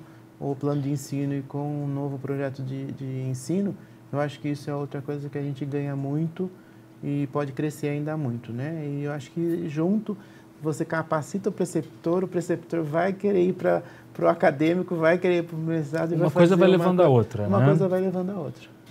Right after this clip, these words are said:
Speaker 1: né?
Speaker 2: É.
Speaker 1: Eu acho que você tem que estimular tanto o corpo docente como o corpo acadêmico, e isso tudo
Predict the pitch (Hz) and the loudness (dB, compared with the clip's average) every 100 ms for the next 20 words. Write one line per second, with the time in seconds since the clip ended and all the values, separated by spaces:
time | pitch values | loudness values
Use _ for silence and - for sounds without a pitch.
0 | - 123 107 151 135 - - 156 - - | -8 -4 -4 -4 -8 -16 -8 -8 -8 -8
1 | 156 151 147 143 - - - 151 160 160 | -4 -2 -4 -6 -12 -20 -6 -4 -2 -2
2 | 156 147 143 139 143 - 165 185 - 170 | 0 0 0 0 0 -2 -6 -6 -8 -6
3 | 170 170 170 165 165 156 151 156 156 151 | -4 -2 -2 -4 -4 -6 -6 -6 -6 -4
4 | 151 143 147 170 175 196 - - - - | -4 -2 -2 -4 -6 -12 -16 -20 -20 -20
5 | - 151 151 147 147 151 165 175 | -10 -4 -2 -4 -6 -4 -2 -2